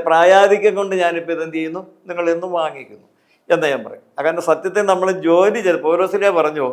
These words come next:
"കൊടുക്കുന്നതിനേക്കാൾ നല്ലത്, വാങ്ങുന്നതിനേക്കാൾ നല്ലത് കൊടുക്കുന്നത്." കർത്താവായ യേശു താൻ പറഞ്ഞ വചനം ഞാൻ ഓർത്തു. അതുകൊണ്ട്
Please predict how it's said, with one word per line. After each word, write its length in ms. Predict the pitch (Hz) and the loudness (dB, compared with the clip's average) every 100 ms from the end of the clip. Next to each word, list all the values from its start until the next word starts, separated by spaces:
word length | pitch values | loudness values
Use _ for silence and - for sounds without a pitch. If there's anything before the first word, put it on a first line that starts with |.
| - _ _ _ - | -6 _ _ _ 0
"കൊടുക്കുന്നതിനേക്കാൾ 960 | 165 175 185 202 214 208 214 214 208 202 | 2 2 0 2 2 4 4 6 6 6
നല്ലത്, 280 | 180 175 185 196 151 147 | 2 4 2 2 -2 4
വാങ്ങുന്നതിനേക്കാൾ 640 | 147 180 196 196 202 196 180 | 6 6 2 2 2 4 2
നല്ലത് 160 | 175 170 | 2 2
കൊടുക്കുന്നത്." 420 | 156 156 180 170 170 | 0 0 -4 -4 -2
കർത്താവായ 520 | 160 - 180 202 190 185 175 | -4 0 2 4 4 4 2
യേശു 240 | 180 196 180 | 0 0 2
താൻ 100 | 175 151 | 0 0
പറഞ്ഞ 260 | 151 156 170 156 | 0 0 -2 -2
വചനം 300 | 139 147 156 143 | -2 -6 -10 -12
ഞാൻ 120 | 143 131 | -12 -12
ഓർത്തു. 260 | 120 - _ _ _ _ _ | -14 -16 _ _ _ _ _
അതുകൊണ്ട് 260 | 165 208 | 2 4